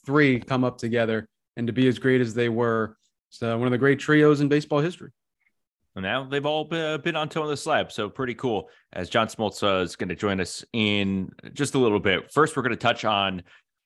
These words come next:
Speaker 2: Shohei Ohtani, uh, because there, the question kind of arises now, like, which is his best pitch? We're gonna be talking about that,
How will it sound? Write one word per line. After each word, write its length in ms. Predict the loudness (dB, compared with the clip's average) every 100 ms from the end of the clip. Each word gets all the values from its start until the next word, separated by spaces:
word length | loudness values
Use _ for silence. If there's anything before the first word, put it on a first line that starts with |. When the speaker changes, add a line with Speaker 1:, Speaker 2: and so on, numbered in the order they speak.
| -10
Speaker 2:
Shohei 420 | 0 2 2 0
Ohtani, 540 | -2 -4 -4 -4 -8 -14 _ _ _ _ -4
uh, 360 | 0 0 -2
because 600 | -4 -4 0 -2 -4 -12 -10
there, 220 | -8 -8 -6
the 80 | -6
question 360 | 0 0 0 -2
kind 240 | 2 2
of 100 | 4
arises 500 | 4 4 2 0 -2
now, 280 | 0 0 0
like, 160 | -2
which 500 | 0 -2 -2 -10 -12 -16 _ -6
is 320 | -4 -4 -2
his 260 | -2 -4
best 460 | -2 0 0 -2 -20 _
pitch? 540 | -6 -6 -6 -10 -12 -4
We're 120 | 0 0
gonna 120 | 0
be 120 | -2
talking 360 | 0 0 0 0
about 320 | 2 0 2
that, 280 | 2 2